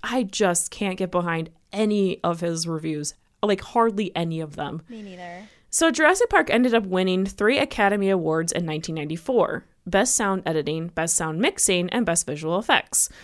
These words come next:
Speaker 1: Although it's not seen as a horror film to most, more so a sci-fi action film, there's no denying the underlying horror that is clearly in Jurassic Park.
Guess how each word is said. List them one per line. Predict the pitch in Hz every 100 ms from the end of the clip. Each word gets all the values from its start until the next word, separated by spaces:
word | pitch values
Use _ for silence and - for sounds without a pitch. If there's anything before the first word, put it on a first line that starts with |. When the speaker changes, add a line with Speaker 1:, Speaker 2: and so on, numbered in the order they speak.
| - - - _ -
Speaker 1:
Although | 170 190
it's | 180 220
not | 202
seen | - 220 196
as | 185
a | 190
horror | 233 226 226
film | 220 208
to | -
most, | 202 214 180 180 - - _ _ -
more | 175
so | - 156
a |
sci-fi | 147 190 202 165 151
action | 190 - 156
film, | 156 147 170 - - - -
there's | 269
no | 302 403
denying | 359 240 202 202 202 208 202
the | 180
underlying | 185 240 247 220 208 190
horror | 175 - 226 185 160 160
that | 160 170
is | 165
clearly | - 208 190 170
in | - 254 233
Jurassic | - - - -
Park. | - -